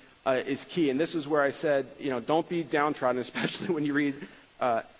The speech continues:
if you just read this and it was only this, uh, there would not be much hope in anything, um, because it's a reminder of the reality of God's wrath. Uh, and like I said, this is a nice cheerful reading to pick us up after maybe a tough or contentious week,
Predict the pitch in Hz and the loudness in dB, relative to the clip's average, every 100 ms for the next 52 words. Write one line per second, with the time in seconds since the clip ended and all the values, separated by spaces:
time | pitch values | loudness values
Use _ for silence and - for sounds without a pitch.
0 | - 131 151 131 190 220 220 208 156 160 | -10 -6 -6 2 2 4 2 2 4 4
1 | 156 131 117 175 202 147 139 139 - - | 4 -2 2 2 2 2 2 2 -4 -12
2 | - - - 135 123 - - - _ 139 | -20 -10 2 2 2 -4 -20 -20 _ 0
3 | 156 165 165 156 147 - 139 117 - - | 4 4 4 2 0 2 0 0 -8 -14
4 | - 127 127 107 107 92 - - - - | -6 -2 -2 -4 -8 -12 -20 -20 -20 -18
5 | - 123 107 98 - - 143 139 147 131 | -4 0 0 -2 -10 -8 -6 0 0 0
6 | 139 143 131 139 160 151 120 120 131 147 | -4 -4 0 2 2 0 -2 2 4 4
7 | 139 135 110 131 127 110 113 104 85 - | 4 -2 -2 0 0 0 -2 -2 -4 -14
8 | - - - - - - - - - 101 | -20 -20 -20 -20 -20 -20 -20 -20 -12 -10
9 | 107 120 127 127 - 120 107 113 120 123 | -8 -6 -4 -4 0 0 0 -6 -6 -2
10 | 127 123 - 160 156 - 131 135 131 117 | -2 -4 -4 -2 -2 -2 -2 0 0 -2
11 | 117 123 - - 120 127 131 127 131 120 | -4 -8 -12 -12 -6 -4 -4 -2 -2 -2
12 | 120 117 127 120 120 113 - 139 127 127 | -2 -4 -6 -4 -2 -4 0 0 0 -4
13 | 127 - 139 - - 135 110 - | -10 -6 -6 -6 -10 -6 -6 -6